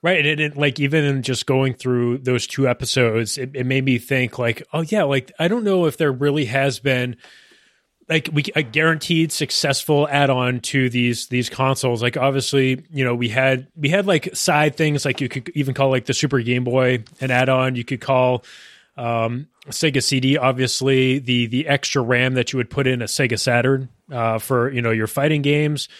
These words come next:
and for the Nintendo sixty-four with that expansion pack. But, like, I would almost have to guess, like,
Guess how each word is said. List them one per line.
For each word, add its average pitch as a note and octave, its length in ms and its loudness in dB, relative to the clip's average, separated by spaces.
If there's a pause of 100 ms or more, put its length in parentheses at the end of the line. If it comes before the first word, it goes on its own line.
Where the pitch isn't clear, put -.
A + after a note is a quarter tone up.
(260)
and B2+ 300 0
for C#3 140 -2
the B2 100 0
Nintendo B2 440 0
sixty-four C#3+ 680 0
with B2+ 160 2
that B2 160 4
expansion C#3 580 0
pack. A2+ 380 -4 (480)
But, C#3 280 2 (500)
like, D3+ 240 -2 (120)
I D#3 80 0
would D#3+ 280 2
almost C#3+ 720 -2 (400)
have D3+ 360 0
to C3 240 -2
guess, B2+ 460 0
like, A#2+ 240 -2